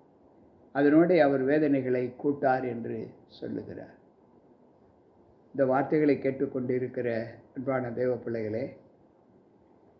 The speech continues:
நமக்கு கொடுக்கப்பட்ட இந்த காலத்தில், இந்த காலை வேளையில் தேவனுடைய நற்பண்புகளை நாம் தெரிந்து கொண்டு, அதில் நம்மை ஒப்புக் கொடுப்பதற்கு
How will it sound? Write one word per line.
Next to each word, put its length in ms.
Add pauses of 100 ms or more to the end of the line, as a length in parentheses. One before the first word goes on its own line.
(120)
நமக்கு 380
கொடுக்கப்பட்ட 600
இந்த 200
காலத்தில், 680 (1200)
இந்த 200
காலை 320
வேளையில் 540 (1080)
தேவனுடைய 500
நற்பண்புகளை 1000 (440)
நாம் 440 (140)
தெரிந்து 340
கொண்டு, 440 (1040)
அதில் 540 (440)
நம்மை 260
ஒப்புக் 260
கொடுப்பதற்கு 840